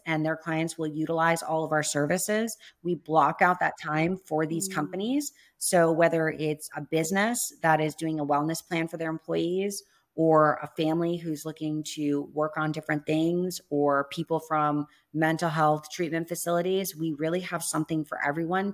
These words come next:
Speaker 1: to create that space of success to
Speaker 2: Mm.
Speaker 1: then create that foundational success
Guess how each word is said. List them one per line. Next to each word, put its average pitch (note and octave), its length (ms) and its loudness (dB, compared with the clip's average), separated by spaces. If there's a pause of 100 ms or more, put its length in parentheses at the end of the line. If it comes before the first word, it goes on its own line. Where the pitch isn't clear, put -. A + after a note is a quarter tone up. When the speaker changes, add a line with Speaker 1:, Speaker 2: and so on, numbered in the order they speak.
(120)
Speaker 1:
to D3+ 280 -2 (320)
create F3+ 540 2
that E3 280 2
space - 1120 -2 (460)
of D#3+ 220 6
success - 1040 0 (300)
to F#3+ 240 -2
Speaker 2:
Mm. - 20 -2
Speaker 1:
then E3 460 2 (200)
create F3 320 -2
that D#3+ 220 4 (100)
foundational D#3+ 840 -2
success - 800 -2